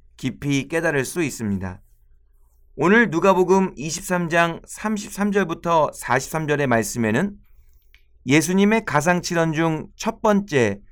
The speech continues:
두 번째 말씀이 들어 있습니다. 이 두 가지 말씀을 중심으로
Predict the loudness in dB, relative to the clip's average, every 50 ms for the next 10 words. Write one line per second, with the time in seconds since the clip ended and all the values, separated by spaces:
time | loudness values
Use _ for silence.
0 | -20 _ _ _ -6 -2 2 4 4 4 4 2 0 2 2 2 2 2 0 -2
1 | -2 -2 -2 -2 -2 -4 -2 0 0 2 0 0 -2 -2 -2 -2 -2 -2 -4 -6
2 | -8 -14 -20 _ -20 -20 -20 -20 -20 -20 _ _ _ _ _ _ 0 0 0 0
3 | 0 2 4 6 6 6 6 4 4 4 4 2 0 -2 -2 -2 -2 -2 -4 -4
4 | -2 -2 -2 0 0 2 2 2 2 0